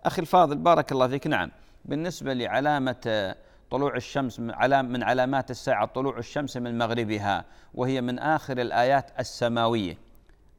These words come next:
آه، فالله جل وعلا بين بأن، بأن هناك علامات، آه، يعني في آخر الزمان ما يتعلق ب-، بطلوع الش-، من ضمنها طلوع الشمس من مغربها.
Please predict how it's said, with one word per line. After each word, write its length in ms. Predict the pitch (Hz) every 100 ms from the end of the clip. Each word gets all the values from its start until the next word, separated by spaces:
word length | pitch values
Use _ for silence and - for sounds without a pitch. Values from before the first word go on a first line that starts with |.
| 107
آه، 560 | 104 98 90 95 95
فالله 460 | 98 113 120 135 120
جل 280 | 110 113 113
وعلا 480 | 127 110 123 151 - - - -
بين 460 | 127 143 127 113
بأن، 540 | 110 107 113 113 107 98 -
بأن 640 | 110 101 113 110 107 104 -
هناك 380 | 117 139 147 104
علامات، 580 | 107 120 117 104 101 113 - - - - -
آه، 1500 | 113 107 98 95 92 95 98 67 50 50 50 50 - - -
يعني 360 | - 64 101 101
في 160 | 120
آخر 300 | 135 147 120
الزمان 600 | 117 104 113 104 101 127 -
ما 140 | 165 120
يتعلق 400 | 113 127 123 -
ب-، 220 | 113 110 110 - - -
بطلوع 440 | - 117 127 131 107
الش-، 180 | -
من 220 | 127 123 123
ضمنها 320 | 139 135 120
طلوع 280 | 123 127 113
الشمس 400 | - 135 123 117
من 140 | 110
مغربها. 480 | 113 107 87 85